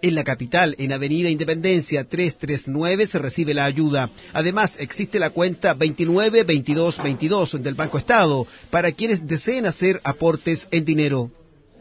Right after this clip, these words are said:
Mientras continúa la investigación para establecer las causas que desencadenaron la tragedia, los damnificados esperan que el destino les brinde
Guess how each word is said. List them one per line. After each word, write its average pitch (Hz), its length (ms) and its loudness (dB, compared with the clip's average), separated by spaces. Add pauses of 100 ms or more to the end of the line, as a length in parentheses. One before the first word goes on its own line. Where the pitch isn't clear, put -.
(320)
Mientras 147 500 -2
continúa 160 520 2
la 165 80 2
investigación 156 680 0
para 160 160 0
establecer 135 480 -4
las 151 140 -6
causas 190 440 -2
que 156 120 -4
desencadenaron 156 760 -2
la 131 80 -2
tragedia, 147 640 -2 (320)
los 135 220 -4
damnificados 202 840 2
esperan 175 440 -2
que 175 140 -4
el 165 80 -2
destino 190 380 -4
les 156 160 0
brinde 165 480 0